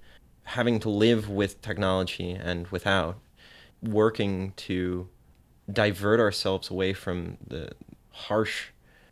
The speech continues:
callousness of, of the natural world and build something better,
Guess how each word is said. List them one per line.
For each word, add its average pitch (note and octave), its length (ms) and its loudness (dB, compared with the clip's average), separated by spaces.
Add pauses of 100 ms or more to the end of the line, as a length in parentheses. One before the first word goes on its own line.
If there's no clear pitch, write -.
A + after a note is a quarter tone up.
(120)
callousness - 960 -2
of, - 340 -10
of F#2 200 -8
the F2+ 80 -4
natural F#2 480 -4
world G#2 380 2 (100)
and F2 360 -6
build F#2 280 -2
something F2 540 -4 (560)
better, A2 400 -2